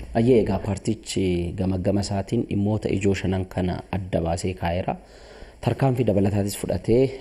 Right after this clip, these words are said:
eh, kutannoo fi murannoodhaan, eh, rakkoo kana furuudhaaf akka hojjetus akeekeeti kan inni jiru. Isin akka miseensa caffee, eh, naannoo Oromiyaa tokkootti,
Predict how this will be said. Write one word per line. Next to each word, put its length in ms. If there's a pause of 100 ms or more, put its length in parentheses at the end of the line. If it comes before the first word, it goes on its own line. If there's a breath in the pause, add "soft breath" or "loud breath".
eh, 300
kutannoo 440
fi 200 (680 loud breath)
murannoodhaan, 640 (420)
eh, 540 (100)
rakkoo 380
kana 260 (840 loud breath)
furuudhaaf 520
akka 240
hojjetus 480 (260)
akeekeeti 760
kan 180
inni 200
jiru. 260 (560 loud breath)
Isin 200
akka 400 (180)
miseensa 360
caffee, 640
eh, 420
naannoo 300
Oromiyaa 320
tokkootti, 600